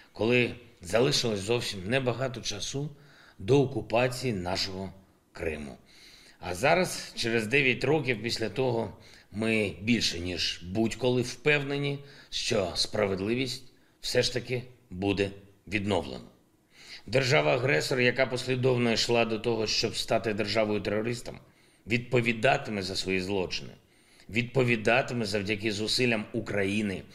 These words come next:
і усіх наших партнерів, усього вільного світу, усіх, хто зараз допомагає нам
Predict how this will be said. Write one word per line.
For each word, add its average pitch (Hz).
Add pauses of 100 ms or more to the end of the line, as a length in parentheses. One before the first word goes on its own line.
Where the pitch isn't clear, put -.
(240)
і 117
усіх 117
наших 101
партнерів, 107 (320)
усього 139
вільного 139
світу, 135
усіх, 127 (200)
хто -
зараз 117
допомагає 107
нам 110